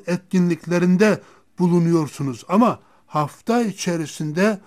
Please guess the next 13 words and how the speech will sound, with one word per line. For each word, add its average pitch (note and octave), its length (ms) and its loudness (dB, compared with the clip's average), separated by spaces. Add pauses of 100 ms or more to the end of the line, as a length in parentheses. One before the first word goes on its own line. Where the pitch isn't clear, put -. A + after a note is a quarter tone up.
(260)
Molok'a D3+ 540 -2
tapıyorsunuz.'" A#2 680 -12
Yani G3+ 180 -2
puta D#3+ 320 -6
tapıyorsunuz. A2+ 640 -12 (280)
Para F#3 280 0
peşinde E3+ 540 -2
koşarken G3 560 -2 (340)
açgözlülük F3+ 1000 2
tanrısına D#3+ 560 -2
tapıyorsunuz F3 680 0
demektedir. A#2 580 -10 (420)
Para E3 400 2